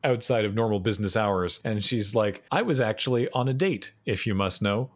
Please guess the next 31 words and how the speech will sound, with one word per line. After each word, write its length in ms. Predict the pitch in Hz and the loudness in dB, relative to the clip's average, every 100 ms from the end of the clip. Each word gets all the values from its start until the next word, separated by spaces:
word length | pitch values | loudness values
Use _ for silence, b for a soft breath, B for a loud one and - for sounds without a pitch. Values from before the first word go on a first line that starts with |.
| - | -2
with 120 | 180 | 0
a 60 | 156 | 2
gentleman, 540 | 110 92 98 107 135 | 0 0 0 0 -2
because 380 | - 143 147 135 - - | -2 0 0 0 -6 0
not 280 | 123 127 - | 0 0 -2
every 300 | 165 147 127 | -4 0 0
waking 400 | 110 113 110 113 98 | 2 0 0 -2 2
moment 420 | 101 104 127 - - | 2 0 -2 -8 -4
is 160 | 107 | -2
spent 340 | - 120 110 - _ | 0 0 0 -4 _
hoping 440 | - 147 - 107 104 | 0 0 2 0 0
that 100 | 110 | 2
I 120 | 104 | 0
can 280 | 113 104 - | 0 -2 -4
dress 280 | - 110 - | 0 0 2
up 180 | 123 - | 0 0
nice 340 | 104 104 95 - | 0 0 0 0
to 240 | 117 104 - | 0 0 -2
run 240 | 123 110 | 0 0
down 240 | 110 104 98 | 2 0 0
to 100 | 135 | 0
M 140 | 117 | 0
I 80 | 101 | 0
six 480 | 98 120 101 - - | 0 0 0 -2 -8
to 100 | - | 0
help 240 | 120 113 117 | 2 2 2
out 160 | 110 | 0
the 80 | - | 0
great 240 | 110 104 - | 0 0 0
James 320 | 110 98 95 | 0 0 2
Bond." 400 | 156 131 87 | 2 2 -2